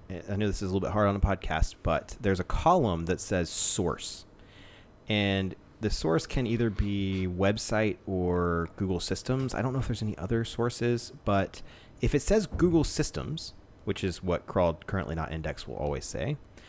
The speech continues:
uh, that means that there is no, uh, specific action that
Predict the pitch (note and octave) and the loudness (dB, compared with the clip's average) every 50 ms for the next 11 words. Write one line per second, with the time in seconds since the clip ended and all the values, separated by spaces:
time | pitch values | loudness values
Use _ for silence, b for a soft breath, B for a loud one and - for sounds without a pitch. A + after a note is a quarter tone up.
0 | B B B B B B - - G2 F#2+ F2+ E2+ E2 D#2 - - - - - - | B B B B B B -10 -6 -4 -2 -2 -2 -2 -4 -8 -12 -18 -20 -10 0
1 | - B2 C#3 B2+ G3 F#3+ G3 F#3 F3 - - C#3 C3+ B2+ - A#2+ B2+ A#2+ B2 A#2+ | 2 2 4 4 4 4 4 4 2 0 0 2 2 2 2 2 2 4 4 4
2 | A#2+ G#2 G#2 G#2+ A2 A#2+ B2 B2+ B2 A#2+ A#2+ A#2 A2 - - - - - - - | 2 2 0 0 0 2 4 4 4 4 4 4 2 0 -2 -6 -14 -20 -20 -20
3 | - - - - - - - - - - - - - F#2 - - - - - - | -20 -20 -20 -20 -20 -20 -20 -20 -20 -20 -20 -18 -16 -14 -14 -10 -10 -10 0 2
4 | - - - - - C#3+ - C3 A#2 - - - - - G2+ G2 - - - - | 2 2 2 0 -2 0 2 0 -2 -2 -6 -6 -2 0 0 0 0 -2 0 2
5 | G#2 G2 F#2 F2+ F2+ E2+ F#2+ F2 | 2 2 4 2 2 2 0 0